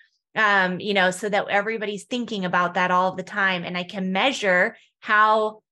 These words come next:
how connected everybody is to the mission on our H R team by asking that question.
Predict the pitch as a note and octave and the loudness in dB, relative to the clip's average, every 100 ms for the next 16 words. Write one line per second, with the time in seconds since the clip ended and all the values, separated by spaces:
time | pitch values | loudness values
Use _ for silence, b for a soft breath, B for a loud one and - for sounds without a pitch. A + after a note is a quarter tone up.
0 | - A3 A3 A3 A#3 A#3 A#3+ G3+ G3+ G#3 | -2 0 0 -4 -8 -8 -4 -2 -2 -2
1 | G3 G3 F#3+ F#3 G3 F#3 A#3 C4+ A#3+ G#3 | -2 -2 -4 -4 -8 -6 -4 -4 -4 -4
2 | G3 G3+ G3+ F#3+ G3+ G#3 B3 C#4+ - G3 | -2 -2 0 0 -2 -2 -2 -2 -6 -6
3 | F#3 G#3 B G#3+ G3 F#3+ F3+ A3 G#3 G#3+ | -6 -8 B 0 2 2 -2 -8 -4 -4
4 | - C#4+ D#4+ - G#3 C3 F#3 | -2 -2 -2 -2 -4 -4 -10